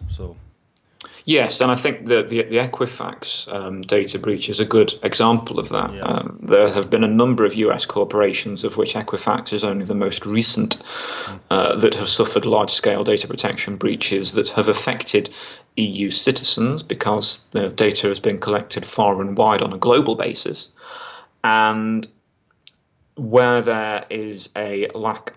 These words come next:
Speaker 2: of redress for people outside of the U S. I mean, cl-, uh, people within the U S are probably gonna end up joining class actions of various different types, but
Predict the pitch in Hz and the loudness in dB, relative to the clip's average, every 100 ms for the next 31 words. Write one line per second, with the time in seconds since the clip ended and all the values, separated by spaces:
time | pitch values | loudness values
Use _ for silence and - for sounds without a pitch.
0 | - 104 101 92 - 117 98 98 98 113 | -2 0 0 -4 -16 -14 -8 -8 0 0
1 | 127 - - - _ _ _ _ _ - | 0 -2 -4 -4 _ _ _ _ _ -4
2 | 117 107 101 98 - 113 107 107 - - | 2 4 4 0 -4 -6 -2 -2 -4 0
3 | 107 104 101 113 113 107 104 - 95 - | 0 0 0 -2 0 -6 -4 -2 -2 0
4 | 151 135 117 113 120 117 104 101 104 - | -2 2 2 6 4 4 2 4 2 0
5 | 107 95 - _ 123 101 104 98 98 92 | -4 -4 -8 _ -2 0 -2 -2 -4 -6
6 | - - - - - - 110 117 98 98 | -8 -8 -20 -20 -20 -12 4 4 4 -2
7 | - 110 98 - 101 - 101 98 98 107 | -2 -2 0 -2 -4 -6 -8 -10 -6 0
8 | 104 95 98 92 - _ - _ 104 113 | 0 0 -4 -6 -8 _ -20 _ -4 -4
9 | - 107 - - 107 101 98 - - - | -4 -10 -6 -2 0 0 -2 -8 2 2
10 | - | 0